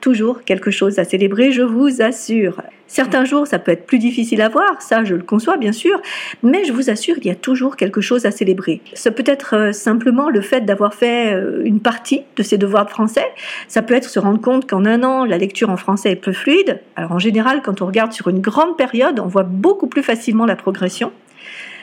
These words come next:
Ça peut être, euh, avoir enfin compris les accords du participe passé. Je sais que c'est un des plus gros défis de notre langue. Et, euh, vous verrez que plus vous entraînez votre cerveau à voir ces petites choses, plus vous en verrez. Et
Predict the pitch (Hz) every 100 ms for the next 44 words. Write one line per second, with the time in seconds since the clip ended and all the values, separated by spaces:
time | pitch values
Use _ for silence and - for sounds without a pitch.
0 | - - 320 320 370 381 269 240 233 254
1 | 233 277 277 - 370 330 339 330 277 -
2 | 320 254 214 220 247 226 202 - 208 -
3 | 208 - 440 - - - 196 247 233 220
4 | - - 240 220 226 208 202 247 480 311
5 | 311 - 302 233 220 - 208 202 381 294
6 | - - - - - - - - - 294
7 | 381 - - 240 214 330 370 370 359 262
8 | 233 403 494 453 254 - 233 285 285 302
9 | 311 254 208 220 226 285 262 269 269 -
10 | - 196 196 294 403 - 226 226 233 214
11 | - 262 349 240 - - - 381 392 240
12 | 254 254 254 196 - - _ - 214